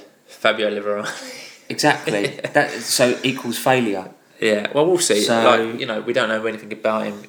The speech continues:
Speaker 1: You know, we could be
Speaker 2: I hope he's
Speaker 1: raving about him
Speaker 2: good.
Speaker 1: after the first
Speaker 2: Yeah,
Speaker 1: eight
Speaker 2: I
Speaker 1: minutes.
Speaker 2: hope he's good, obviously.
Speaker 1: We'll
Speaker 2: I
Speaker 1: see.
Speaker 2: want him to do well. I, I will, I will will him to do well.
Speaker 1: Yeah.
Speaker 2: I'll support him.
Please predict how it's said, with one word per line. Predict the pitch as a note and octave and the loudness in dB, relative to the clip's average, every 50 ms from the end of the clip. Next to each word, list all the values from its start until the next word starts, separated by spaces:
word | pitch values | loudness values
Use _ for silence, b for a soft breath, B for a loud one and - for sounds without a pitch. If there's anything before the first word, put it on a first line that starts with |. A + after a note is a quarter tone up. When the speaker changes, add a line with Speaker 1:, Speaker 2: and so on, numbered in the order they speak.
| - | -14
Speaker 1:
You | - - A#2 | -8 -6 -6
know, | G#2+ G#2 | -4 -4
we | G#2 | -6
could | G#2 - A#2 | -6 -4 -2
be | A#2 | 2
Speaker 2:
I | A2 | 4
hope | A2+ A2+ A2+ | 6 6 4
he's | G#2+ A2+ | 4 0
Speaker 1:
raving | G#2+ G#2+ A2 | 0 0 2
about | A2 G#2+ G#2+ A2 | 2 2 2 0
him | G#2 | 0
Speaker 2:
good. | G#2+ G#2+ | -2 -4
Speaker 1:
after | G#2+ - - | -4 -6 -8
the | - | -8
first | - - A2+ A2+ A2 - | -4 -4 -2 -2 -2 -4
Speaker 2:
Yeah, | - - - - | -4 -4 -4 -4
Speaker 1:
eight | - - | -4 -4
Speaker 2:
I | - - | -4 -4
Speaker 1:
minutes. | - F#3+ A3+ | -2 -2 -2
Speaker 2:
hope | A#3+ - | -2 -2
he's | D3+ C3 - | -6 -6 -4
good, | - G3+ A3+ A3+ - C3+ | -2 0 0 2 2 0
obviously. | D#3 F3+ F#3 G#3 D#3+ A#2+ - - - A2 G2+ F#2+ | 0 0 0 0 0 0 0 -2 -2 -2 -2 -2
Speaker 1:
We'll | - - | -2 -2
Speaker 2:
I | A#2+ | 2
Speaker 1:
see. | A#2+ | 4
Speaker 2:
want | D3 F#3+ F#3 - | 4 4 4 2
him | C3+ C3+ B2+ A#2+ | -2 -4 -4 -4
to | - - | -4 -4
do | B2+ B2 A#2+ | -4 -2 0
well. | B2 E3 D3+ A2+ G2+ | 0 0 0 0 -2
I, | G2+ G#2 G#2+ G#2+ - A#2 | -4 -6 -8 -8 -8 -8
I | A2+ | -6
will, | A2+ A2+ C#3+ D3 B2+ - - | 0 2 4 4 4 2 -2
I | A#2+ A#2+ | -4 -2
will | A#2 B2 A#2+ A2+ | -2 -2 -2 2
will | B2+ C#3 C#3+ C#3+ | 4 4 4 4
him | A#2 A2+ A2+ A2 G#2+ | 4 2 -4 -6 -8
to | - - | -10 -10
do | - A#2+ A2+ G#2+ | -6 -4 -4 -2
well. | A#2 C3 A#2 | 0 0 0
Speaker 1:
Yeah. | G2 | 0
Speaker 2:
I'll | G2 G#2 | 0 -2
support | - - - - C#3+ D3+ C#3+ - - | -4 -6 -2 0 2 2 2 0 -4
him. | F2+ F2+ F#2 F#2 F#2 | -10 -12 -14 -16 -18